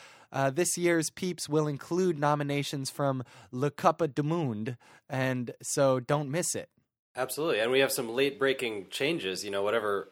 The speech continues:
Speaker 2: whatever nominations I had planned before, we've got this whole Greg Gerhalter thing going on.
Speaker 1: He's
Speaker 2: This
Speaker 1: the
Speaker 2: is a big deal.
Speaker 1: Greggest. He's the Berhalter.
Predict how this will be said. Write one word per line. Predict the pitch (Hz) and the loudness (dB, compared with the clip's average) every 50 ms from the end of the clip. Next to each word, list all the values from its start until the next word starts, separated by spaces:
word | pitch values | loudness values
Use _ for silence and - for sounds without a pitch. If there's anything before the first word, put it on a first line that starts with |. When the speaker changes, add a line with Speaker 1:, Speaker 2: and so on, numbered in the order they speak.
| _ _ _ | _ _ _
Speaker 2:
whatever | - 107 113 113 104 104 101 | -6 -4 -4 -2 -2 -2 -2
nominations | 98 104 104 104 104 98 101 104 98 - 104 95 95 | 0 0 0 0 0 -2 -2 -2 -4 -4 -6 -4 -4
I | 92 | -4
had | 90 90 - | -4 -4 -6
planned | - - 107 101 101 101 98 | -8 -6 -4 -2 -2 -4 -6
before, | - 90 - - 123 123 101 | -10 -14 -8 -4 -2 -2 -2
we've | 92 92 87 | -2 -4 -4
got | - 101 92 | -6 -8 -6
this | - 92 - | -6 -8 -6
whole | - 101 95 92 92 - _ _ _ _ _ _ _ _ - _ _ - | -4 -4 -4 -6 -8 -12 _ _ _ _ _ _ _ _ -20 _ _ -6
Greg | 113 113 110 | -6 -6 -4
Gerhalter | - 123 143 160 139 110 95 - - - | -2 -2 0 0 0 0 -2 -4 -6 -12
thing | - - 98 85 78 | -12 -10 -10 -8 -8
going | 80 82 82 80 80 | -8 -8 -8 -8 -8
on. | 80 78 78 - - - - - - _ _ _ _ _ _ - | -10 -10 -12 -14 -20 -20 -20 -20 -20 _ _ _ _ _ _ -6
Speaker 1:
He's | 151 180 160 | -6 -4 -4
Speaker 2:
This | - 185 151 | -2 -4 0
Speaker 1:
the | - 185 | 4 4
Speaker 2:
is | |
a | 214 | 6
big | 220 - | 6 6
deal. | 175 180 202 175 | 8 8 8 8
Speaker 1:
Greggest. | - - - - - _ _ _ - | 6 2 -2 -10 -16 _ _ _ -4
He's | 160 175 156 | -4 -2 -2
the | 143 156 | -2 -2
Berhalter. | 127 156 165 156 131 120 110 101 95 - 113 92 78 | 0 0 0 2 2 0 0 -2 -4 -6 -8 -10 -10